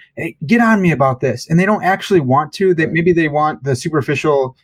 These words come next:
Speaker 1: nod from me or what. I've been like that, dude. So I, I shouldn't
Speaker 2: Dude.
Speaker 1: just put on other people, but yeah, I wanna look good. I wanna confess some stuff, but, uh, you know, I don't, I don't really wanna change. I kinda like my sin, or I kinda like whatever I was con-, yeah, like,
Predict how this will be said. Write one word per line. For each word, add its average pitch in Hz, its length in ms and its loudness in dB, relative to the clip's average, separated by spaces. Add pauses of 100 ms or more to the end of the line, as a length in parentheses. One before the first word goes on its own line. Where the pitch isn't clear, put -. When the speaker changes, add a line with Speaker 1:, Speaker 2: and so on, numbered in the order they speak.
(240)
Speaker 1:
nod 135 420 0
from 135 180 0
me 151 340 0
or 127 240 2
what. 135 300 -4
I've 254 220 0
been 269 140 4
like 127 240 2
that, 117 200 -8
dude. 139 220 -8
So 170 140 0
I, 151 260 2
I - 20 -2
shouldn't 170 280 -2
Speaker 2:
Dude. 135 80 -6
Speaker 1:
just - 100 -18
put 160 100 -2
on 135 60 0
other 135 180 -2
people, 160 320 -2
but 120 220 -4 (340)
yeah, 202 160 2
I 156 60 -2
wanna 190 240 0
look 180 200 -2
good. 127 200 0
I 135 40 0
wanna 180 160 -2
confess 156 380 -4
some 156 80 -6
stuff, 147 380 -4 (400)
but, 143 340 2
uh, 135 260 0
you 175 80 -6
know, 185 60 -4
I 180 180 0
don't, - 140 -2 (140)
I 185 40 0
don't 202 200 -2
really 156 440 2
wanna 113 280 0
change. 151 280 -2
I 131 60 -2
kinda 156 180 -2
like 135 300 -2
my 113 140 0
sin, 113 360 -2
or 107 120 -4
I - 20 -8
kinda 151 220 -2
like 143 260 0
whatever 127 320 0
I 117 60 2 (280)
was 123 140 -12
con-, 123 180 -2 (280)
yeah, 226 160 2 (240)
like, 190 280 -2